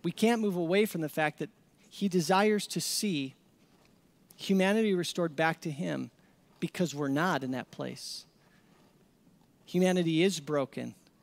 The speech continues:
and we experience that brokenness every day in sickness and disease and death and war. But God's desire is to see humanity restored to him. But now we come to the question, why? Why?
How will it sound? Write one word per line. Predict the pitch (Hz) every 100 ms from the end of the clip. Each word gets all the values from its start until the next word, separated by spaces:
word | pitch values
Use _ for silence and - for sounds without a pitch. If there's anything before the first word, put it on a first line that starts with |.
| _ _ 156
and | 147
we | 151
experience | - - 185 180 165
that | 160
brokenness | 175 170 165 151 165
every | 165 196
day | 202 196 151
in | 131
sickness | - 156 - 180 175 147
and |
disease | 131 120 156 165 175 143
and | 131
death | 135 151 170 - 139
and | 135
war. | 143 160 170 180 _ _ _ _ _ _ _ _ _ _ _ _ _ _ _ _ _ _ - -
But | 151
God's | 156 160 -
desire | 139 160 156 139
is |
to | -
see | - 165 147
humanity | - 151 147
restored | 139 - 143 139
to |
him. | 147 151 123 - _
But | 156
now | 156 160
we |
come | - 160
to | 143
the | 139
question, | 160 - 147 139
why? | 143 156 127 131 _ _ _ _ _ _ _ _ -
Why? | 160 214 131 123 131